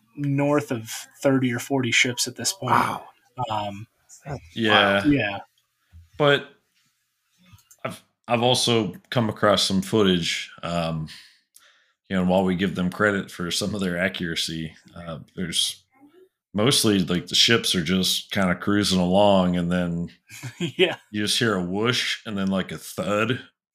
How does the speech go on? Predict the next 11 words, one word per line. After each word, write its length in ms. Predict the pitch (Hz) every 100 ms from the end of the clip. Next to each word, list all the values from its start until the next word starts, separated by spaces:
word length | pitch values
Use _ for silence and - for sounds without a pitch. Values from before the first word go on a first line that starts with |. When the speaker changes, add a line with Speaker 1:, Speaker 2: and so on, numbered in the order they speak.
| _ _
Speaker 3:
and 580 | 95 95 92 90 90 90 -
a 60 |
bang, 640 | 85 87 101 110 107 95 92
and 100 | 90
then 460 | 90 87 87 80 -
everyone's 420 | 98 92 90 82
like, 260 | 87 82 - _ _ _ _ _ _ _ _ -
"Oh, 360 | 104 113 92 76 - _ _ 98
all 80 |
right, 360 | 104 110 110 98
well, 320 | 95 95 95